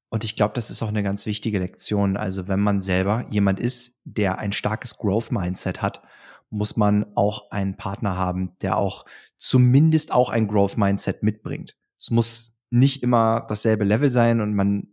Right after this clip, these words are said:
je nach Lebensphase ist das, glaub ich, auch unterschiedlich stark ausgeprägt, vor allem bei uns, weil wir auch einen, einen gewissen Altersabstand auch haben zueinander.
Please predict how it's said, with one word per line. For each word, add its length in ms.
je 160
nach 140
Lebensphase 680
ist 120
das, 120
glaub 160
ich, 100
auch 80
unterschiedlich 840
stark 460
ausgeprägt, 560
vor 120
allem 140
bei 60
uns, 240
weil 120
wir 140
auch 160
einen, 180
einen 160
gewissen 260
Altersabstand 680
auch 160
haben 180
zueinander. 520